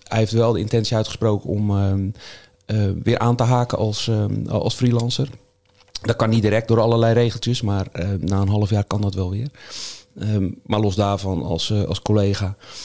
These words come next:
eh, heb ik hem wel waanzinnig hoog zitten. We werken al, eh, ik denk twintig jaar samen. Dat gaat altijd, eh, gaat dat altijd heel goed. Heel verschillende persoonlijkheden, maar we werken echt perfect samen voor mijn gevoel. En ik geloof ook wel dat hij dat idee heeft. Dus ik vind het echt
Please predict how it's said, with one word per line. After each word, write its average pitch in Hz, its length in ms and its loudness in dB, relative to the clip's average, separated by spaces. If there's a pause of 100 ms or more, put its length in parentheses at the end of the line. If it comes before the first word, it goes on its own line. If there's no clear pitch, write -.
(360)
eh, - 120 -12 (340)
heb 90 120 -2
ik - 60 -8
hem 101 120 2
wel 98 100 2
waanzinnig 101 340 0
hoog 104 220 0
zitten. 107 380 0
We 104 80 0
werken 101 280 2
al, 104 260 2
eh, 107 60 4
ik 107 80 2 (280)
denk 107 180 -2
twintig 123 260 0
jaar 120 220 2
samen. 101 400 2
Dat 101 140 -2
gaat 110 160 -2
altijd, 101 300 0
eh, 104 240 0 (400)
gaat 120 260 -2
dat 107 120 2
altijd 107 240 0
heel 104 80 0
goed. 117 160 0
Heel 110 280 4
verschillende 113 380 2
persoonlijkheden, 113 640 2
maar 107 160 2
we 107 80 2
werken 107 300 0
echt 123 140 -6 (320)
perfect - 280 -2
samen 117 280 2
voor 110 120 -2
mijn 104 140 2
gevoel. 98 400 -4
En - 80 -8
ik - 280 -14
geloof 104 200 0
ook 98 100 -2
wel 104 80 0
dat 101 120 0
hij 104 140 2
dat 113 160 0
idee 101 260 0
heeft. 101 260 -4
Dus - 500 -14
ik - 80 -10
vind 113 120 -2
het 113 100 0
echt - 80 -10